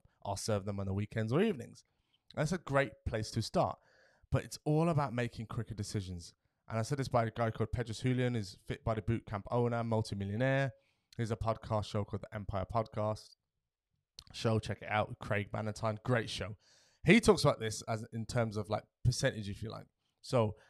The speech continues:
in terms of percentage, you need to about, I think it's about thirty to seventy percent of the information. And he says any less than that, I think it's forty to seventy, any less than that is too little. Any more than that is too much.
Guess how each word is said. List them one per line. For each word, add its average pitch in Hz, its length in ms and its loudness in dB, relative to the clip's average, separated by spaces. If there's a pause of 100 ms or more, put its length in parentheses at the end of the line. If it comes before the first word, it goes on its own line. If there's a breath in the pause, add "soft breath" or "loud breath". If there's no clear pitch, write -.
(160 soft breath)
in 147 140 -4
terms 214 240 6
of 226 80 4
percentage, 127 340 4
you 143 80 2
need 160 140 0
to 165 140 2
about, 127 400 4 (140)
I - 60 -12
think 135 160 -8
it's 120 100 -8
about 113 160 0
thirty 135 540 0
to - 120 -10
seventy 117 360 -4
percent 107 300 -4
of 98 80 -6
the 104 40 -4
information. 98 600 -6 (400)
And 110 100 -4
he 117 60 -2
says 117 280 0
any 175 220 0
less 151 380 0
than 110 220 0
that, 104 180 -2
I - 160 -20
think 123 100 -6
it's 104 100 -10
forty 107 220 -2
to 104 100 -8
seventy, 95 500 -8 (380 soft breath)
any 151 200 2
less 143 380 2
than 127 180 2
that 104 240 0 (260)
is 107 100 -10
too 120 180 0
little. 110 340 -4
Any 139 160 0
more 151 280 4
than 123 100 0
that 110 100 -6
is 113 80 -10
too 117 200 -4
much. - 440 -4